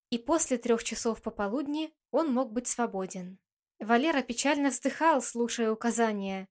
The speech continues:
ворчал, что работы на два дня, и он не Золушка. Но печаль его была наигранной, и ворчал он, отвлекая начальство, чтобы не нагрузили еще чем-нибудь,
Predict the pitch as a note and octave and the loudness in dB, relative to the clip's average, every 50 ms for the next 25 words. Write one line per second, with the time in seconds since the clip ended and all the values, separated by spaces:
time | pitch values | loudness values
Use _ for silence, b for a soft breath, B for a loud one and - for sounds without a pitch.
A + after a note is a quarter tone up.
0 | _ - G3+ A3 A3+ A3+ - - B3+ C4 C4 C4 - - B3 A#3 A#3 A#3 A3+ A#3 | _ 0 2 2 4 4 2 2 2 2 2 2 -2 -2 0 0 0 2 2 2
1 | C4 C4 C4+ A#3+ A#3+ A3 G#3+ A3+ A3+ A3 A3 A#3 C#4+ D#4 B3+ A3 G#3+ A3 A3+ A3+ | 0 2 2 0 0 2 2 2 2 2 2 2 4 4 4 4 4 2 4 4
2 | A#3 A#3+ A3+ - E4 F4+ D#4 A#3+ A3+ - - - G#3 G3 F#3+ - _ _ _ _ | 4 4 4 4 4 2 2 0 -2 -4 -6 -6 -6 -8 -8 -10 _ _ _ _
3 | _ _ - A#3 B3 C4 B3+ C#4+ C4+ - - F4 F#4+ E4 C4 A#3 A#3 G#3+ G#3 G3+ | _ _ 0 2 2 2 2 0 -2 0 2 4 4 4 4 2 2 0 0 0
4 | G#3 G#3 G#3 G3+ G3+ B3 D#4+ E4+ C#4 A3+ G3+ A3 G#3 G#3+ G#3 G3+ G3 G3 F#3+ F#3+ | 0 0 2 2 2 2 0 0 0 -2 -2 -2 -2 -2 -2 -2 -2 -4 -6 -8
5 | - _ _ - B3+ B3+ B3 C4+ C4+ C#4 - - F4 F4 D#4 A#3+ G#3 G3 G3+ F#3+ | -12 _ _ -2 0 2 4 2 2 2 2 2 4 4 6 4 4 2 0 -4
6 | - - A3 - B3 C4+ C#4+ C#4 E4+ E4 D#4+ D#4 D4+ D#4+ D#4 - - A#3+ G#3 F#3+ | -6 -8 -8 -6 -4 -4 -2 0 2 2 2 2 0 -2 -2 -2 0 0 0 0
7 | F#3+ - - - G3 G3+ G3 - _ _ - - - - A#3 A#3 B3 C4+ C#4+ D4 | -2 -6 -6 -6 -6 -6 -6 -8 _ _ -14 -10 -4 -2 0 0 2 2 2 2
8 | D4+ C#4+ D4 D#4 D#4 D4 D#4+ D#4 B3 C#4+ D#4+ D#4+ - - B3+ A3 A#3 - - A3+ | 2 2 2 0 2 2 2 2 2 0 0 0 0 0 0 0 0 0 -2 -2
9 | G3+ G3+ G3+ G3+ F#3 G3 G3 - - - | -2 -2 -4 -4 -6 -6 -8 -10 -10 -14